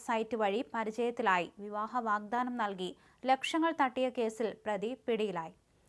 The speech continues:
തൃശൂർ പൂരമംഗലം എടക്കുളം പാളയംകോട് പി എ നിധയെയാണ് കളമശ്ശേരി പോലീസ് അറസ്റ്റ് ചെയ്തത്. ഒന്നാം പ്രതി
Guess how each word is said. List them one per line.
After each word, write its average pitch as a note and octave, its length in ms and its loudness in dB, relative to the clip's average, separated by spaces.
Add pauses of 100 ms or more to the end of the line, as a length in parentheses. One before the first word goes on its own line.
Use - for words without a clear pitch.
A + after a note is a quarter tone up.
(360)
തൃശൂർ E4 380 4 (100)
പൂരമംഗലം D#4 640 4 (180)
എടക്കുളം C#4 440 6 (180)
പാളയംകോട് B3+ 760 6 (360)
പി C4+ 100 2 (140)
എ - 20 2 (180)
നിധയെയാണ് B3+ 680 4 (120)
കളമശ്ശേരി C4+ 680 2
പോലീസ് C4 360 2 (200)
അറസ്റ്റ് A3 400 -2
ചെയ്തത്. F3+ 280 -4 (720)
ഒന്നാം F4 380 8
പ്രതി F4 200 2